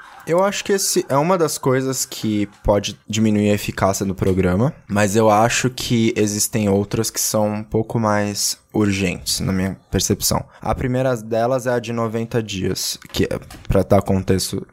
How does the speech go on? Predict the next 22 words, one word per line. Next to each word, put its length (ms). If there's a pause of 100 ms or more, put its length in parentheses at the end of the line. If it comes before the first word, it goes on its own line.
(120)
pra 140
você 180
estar 300
no 120
programa, 600 (240)
estar 380
empregado, 680 (260)
você 380
tem 300
que 220 (200)
se 240
comprometer 720
a 60
sair 320
da 160
rua 340
em 140
noventa 400
dias. 420 (340)
Eu 100
não 200
sei 560